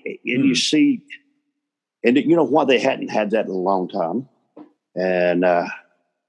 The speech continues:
Speaker 1: might be a bad guy, but I don't apologize.
Speaker 2: Mm.
Speaker 1: Uh, they don't have people that know what they're doing.
Speaker 2: I agree.
Speaker 1: Uh,
Speaker 2: Yep.
Speaker 1: and, and they don't. I mean, they got guys in the office, and, and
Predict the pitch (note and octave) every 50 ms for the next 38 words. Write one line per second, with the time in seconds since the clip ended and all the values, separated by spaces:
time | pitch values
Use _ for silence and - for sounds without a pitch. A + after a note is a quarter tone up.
0 | _ _ _ _ _ _ - F#2+ G2+ G2 F2 G2+ A2 G#2+ F#2+ G2+ G#2+ G#2 G2 F#2+
1 | G2 A2+ B2 A#2+ - - - - - - - E2+ F#2+ F#2 F2+ F#2 F#2+ F#2+ F#2 F2
2 | E2+ - - F#2 E2 E2+ D#2+ E2+ E2+ E2+ - - - - - - - _ _ _
3 | _ _ _ _ _ - A#2+ A#2 A2 G2 F#2 F#2 F#2 F2+ - - _ _ _ _
4 | _ _ _ _ _ _ _ _ _ _ _ _ _ _ _ _ _ _ _ _
5 | _ _ _ _ _ - C3+ D3 C#3 B2 B2 A#2 - B2+ B2+ F#2 G#2+ G#2 F#2 -
6 | - - _ _ _ _ _ _ _ _ - - F#2+ - - G#2+ F#2+ G2+ F#2 -
7 | - F2 F#2 A2+ B2+ - - - - _ _ _ _ _ _ _ _ _ _ _
8 | _ - - - - - A#2 A2+ G#2+ A2 G#2 F#2+ F#2 F2 E2 - - _ _ -
9 | - E2+ D#2 - - - - _ _ _ _ - D#3 E3+ D#3 - C3+ C3 A#2+ A2+
10 | F#2 A2 B2+ C#3+ - - - - - G2 G#2+ A2 G#2+ G2+ G2+ G#2+ G#2 G2 A2+ G#2
11 | G#2 G2 - - - _ _ _ _ _ _ _ _ _ _ - - - _ -
12 | - G2+ G2+ G#2+ A#2+ C3 A#2+ B2+ C3+ A#2+ G2 F#2 G#2+ A2+ G#2 - - G#2+ - D3
13 | E3 F3 - - - D#3+ E3 D#3 - -